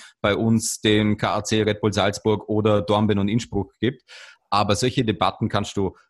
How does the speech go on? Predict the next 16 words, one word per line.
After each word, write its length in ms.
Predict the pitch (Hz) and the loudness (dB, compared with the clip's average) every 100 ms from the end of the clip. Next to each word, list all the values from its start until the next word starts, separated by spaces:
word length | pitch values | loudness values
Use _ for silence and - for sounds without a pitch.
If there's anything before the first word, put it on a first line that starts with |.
| _ | _
für, 200 | - 98 - | -6 -4 -2
aus 140 | 98 | 0
meiner 180 | 135 165 | 2 2
Sicht 280 | 95 90 - | 0 -4 -2
erst 200 | 101 - | -2 0
dann 140 | 104 | 0
seriös 380 | 107 101 98 95 | 2 2 0 -2
führen, 320 | - 101 101 90 - - | -2 0 0 -2 -14 -6
wenn 200 | 92 90 | 0 0
wirklich 260 | 104 - 98 | 0 0 0
mal 420 | 95 95 95 - - | 2 2 2 0 -4
die 80 | 92 | -4
Zahlen 380 | 87 - 82 | -4 -4 -4
am 100 | 85 | -4
Tisch 220 | - 87 - | -6 -10 -8
liegen. 280 | 82 80 | -10 -10